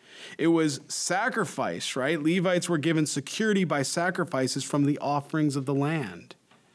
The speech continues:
They were fed by that. They were given, the, the pastors, the Levites, the priests were given food to be taken care of. They didn't receive an inheritance of land. Their security was not tied to the land the way the tribes had their security. Where was their security to come from?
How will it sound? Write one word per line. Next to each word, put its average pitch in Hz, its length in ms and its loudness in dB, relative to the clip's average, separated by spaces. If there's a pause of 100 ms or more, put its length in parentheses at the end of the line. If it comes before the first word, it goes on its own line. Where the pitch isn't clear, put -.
(180)
They 156 120 2
were 175 160 4
fed 170 480 0
by 113 200 2
that. 95 260 -2
They 135 100 2
were 156 140 2
given, 147 440 2
the, 120 200 0 (240)
the 156 160 2
pastors, 175 720 0
the 135 160 0
Levites, 160 480 2
the 143 140 -4
priests 214 320 0
were 156 160 2
given 165 460 2 (260)
food 190 680 4
to 147 80 0
be 143 180 2
taken 165 380 0
care 185 260 0
of. 147 120 0
They 147 120 2
didn't 175 240 2
receive 175 380 0
an 160 80 2
inheritance 151 480 0
of 143 140 -2
land. 165 260 0 (220)
Their 170 100 2
security 214 560 0
was 170 180 2
not 170 240 0
tied 185 400 0
to 165 80 -2
the 147 120 -2
land 180 360 2
the 143 40 0
way 147 160 0
the 135 100 -2
tribes 196 420 0
had 147 140 0
their 127 120 -2
security. 139 520 -2 (300)
Where 196 200 4
was 208 180 2
their 180 100 4
security 175 560 2
to 143 80 2
come 120 240 -2
from? 104 340 -8